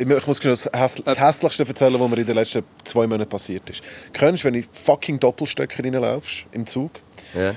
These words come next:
Speaker 1: Und du bist so oben dran
Speaker 2: Und
Speaker 1: drinnen
Speaker 2: es
Speaker 1: und
Speaker 2: schmeckt wie auf der, auf
Speaker 1: auf der
Speaker 2: der
Speaker 1: Scheisse.
Speaker 2: Ja, genau.
Speaker 1: Und stell dir jetzt vor, es ist so
Speaker 3: Spargelsaison.
Speaker 1: Spargelsaison, Homeboy. Und es ist so slightly steamy, weißt du, weil es so die erste heisse Tag ist. Ich bin da durchgelaufen und ich so,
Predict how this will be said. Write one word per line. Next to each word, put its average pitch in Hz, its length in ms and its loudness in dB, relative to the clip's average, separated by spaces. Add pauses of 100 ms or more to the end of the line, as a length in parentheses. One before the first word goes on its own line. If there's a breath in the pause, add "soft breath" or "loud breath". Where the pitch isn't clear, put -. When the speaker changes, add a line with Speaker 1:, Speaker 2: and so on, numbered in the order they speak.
(100)
Speaker 1:
Und 117 140 -4
du - 40 -8
bist 131 120 0
so - 100 2
oben 143 180 4
dran 131 100 2
Speaker 2:
Und 131 100 2
Speaker 1:
drinnen 143 160 4
Speaker 2:
es 143 60 6
Speaker 1:
und 127 80 4
Speaker 2:
schmeckt 139 480 2
wie 143 120 -2
auf 135 140 -8
der, 131 320 -6
auf 123 60 0
Speaker 1:
auf 127 140 0
der 117 80 -4
Speaker 2:
der 107 60 -2
Speaker 1:
Scheisse. 135 320 0
Speaker 2:
Ja, 127 140 8
genau. 113 280 0 (320)
Speaker 1:
Und 120 200 0
stell 151 280 4
dir 165 120 0
jetzt 160 200 -2
vor, 151 320 2 (240)
es 127 160 -2
ist 139 100 2
so - 100 4
Speaker 3:
Spargelsaison. 127 680 0
Speaker 1:
Spargelsaison, 131 1300 4
Homeboy. 120 880 2
Und 113 160 -4
es - 60 -6
ist 131 120 -4
so 135 60 -4
slightly 139 520 2
steamy, 170 760 0
weißt 151 320 4
du, 143 40 0
weil 139 80 6
es 131 120 -2
so 135 60 -2
die 131 160 0
erste 143 340 2
heisse 131 280 2
Tag 139 180 4
ist. - 100 -10 (180 loud breath)
Ich - 60 -20
bin 151 100 0
da 147 60 2
durchgelaufen 165 520 2
und 143 40 2
ich - 60 -10
so, 135 100 2